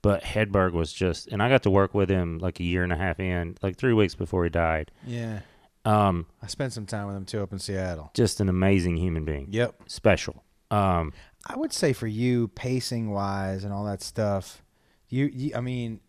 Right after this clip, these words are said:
Speaker 2: not that you and Ron are the same at all.
Speaker 1: Yeah, I love Ron White.
Speaker 2: Yeah.
Speaker 1: I've written, I mean, um,
Speaker 2: Yeah. He's, by the way, him on stage, I, it, it, like, I love watching him on stage.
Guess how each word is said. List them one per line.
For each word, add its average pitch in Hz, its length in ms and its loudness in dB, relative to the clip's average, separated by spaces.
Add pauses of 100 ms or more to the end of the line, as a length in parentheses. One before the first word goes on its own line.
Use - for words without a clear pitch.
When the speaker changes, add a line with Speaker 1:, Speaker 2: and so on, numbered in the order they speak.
Speaker 2:
not 147 240 -2
that 139 80 -4
you 131 180 0
and 110 100 -4
Ron 110 320 0
are 101 100 -4
the 92 100 -6
same 113 380 -2
at 113 80 -4
all. 117 440 -2
Speaker 1:
Yeah, 110 180 6
I 104 80 6
love 117 240 6
Ron 92 180 2
White. 73 140 -4
Speaker 2:
Yeah. 135 540 0 (160)
Speaker 1:
I've 113 160 4
written, 101 320 2 (180)
I 95 60 -4
mean, 92 160 -6 (880)
um, 101 360 0 (220)
Speaker 2:
Yeah. 139 260 4 (460)
He's, 214 360 4 (600)
by 156 120 6
the 151 80 8
way, 135 140 6
him 208 360 2
on 202 140 0
stage, 101 480 -8 (1120)
I, 135 140 0
it, 127 100 -2 (140)
it, 123 240 -4
like, 123 180 -2
I 123 60 2
love 135 420 4
watching 113 600 2
him 101 180 -8
on 87 160 -12
stage. - 580 -20